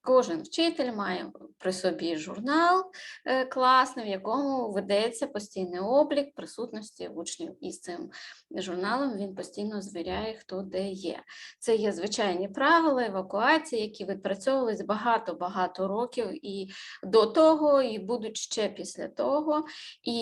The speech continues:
я нагадаю, що згідно цих правил відповідальність за життя і здоров'я учнів несе той вчитель, який перебуває безпосередньо з ними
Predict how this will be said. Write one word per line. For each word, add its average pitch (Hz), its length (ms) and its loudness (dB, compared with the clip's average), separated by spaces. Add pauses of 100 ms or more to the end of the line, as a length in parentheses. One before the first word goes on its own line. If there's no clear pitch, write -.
(140)
я 220 140 4
нагадаю, 233 500 0
що 220 160 -2
згідно 214 380 -4
цих 196 320 -10
правил 285 340 2
відповідальність 196 760 -4
за 180 100 -10
життя - 320 -6
і - 200 -6
здоров'я 190 520 -2
учнів 294 440 -2
несе 214 320 -4
той 185 260 -6
вчитель, 285 420 -4
який 202 380 -4
перебуває 185 840 -4
безпосередньо 185 880 -6
з - 100 -20
ними 226 340 -4